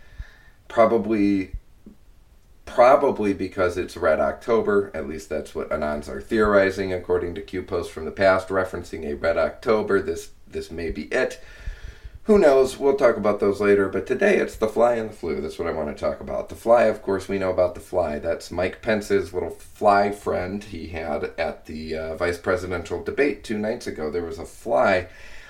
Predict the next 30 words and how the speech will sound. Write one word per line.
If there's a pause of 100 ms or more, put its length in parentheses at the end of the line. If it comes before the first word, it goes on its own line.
(100)
I'm
sure
that
you
all
know (380)
about
this
fly
because
it's
all
anybody
is
talking
about
in
the
debate,
which
is
insane
to
me
because,
you
know,
there
was
actual